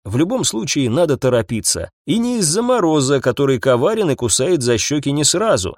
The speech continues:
Непонятно, что там сейчас говорит Куракин про меня. Теневик появился довольно скоро. Я почувствовал его приближение, а он явно понял, что пришел кормилец,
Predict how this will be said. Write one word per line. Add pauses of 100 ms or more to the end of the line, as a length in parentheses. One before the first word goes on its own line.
(300)
Непонятно,
что
там
сейчас
говорит
Куракин
про
меня. (400)
Теневик
появился
довольно
скоро. (140)
Я
почувствовал
его
приближение, (160)
а
он
явно
понял,
что
пришел
кормилец,